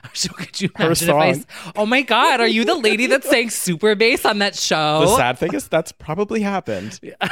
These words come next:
Speaker 1: Yeah.
Speaker 2: For
Speaker 1: I
Speaker 2: sure
Speaker 1: doubt
Speaker 2: it
Speaker 1: it.
Speaker 2: has. Oh, yeah, definitely.
Speaker 1: You think?
Speaker 2: Yes. Oh, yeah.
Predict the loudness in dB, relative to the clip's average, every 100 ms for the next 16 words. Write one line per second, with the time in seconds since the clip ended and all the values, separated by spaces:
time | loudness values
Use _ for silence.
0 | -6 -8 -12 -14 -18 -20 -10 -4 2 4
1 | 4 4 4 2 0 0 -2 -6 -4 0
2 | 2 2 0 -2 -2 -4 -6 -6 -4 -2
3 | 0 -2 -4 -2 0 0 -2 -6 -12 -14
4 | -20 _ _ _ _ _ -4 0 0 -2
5 | -6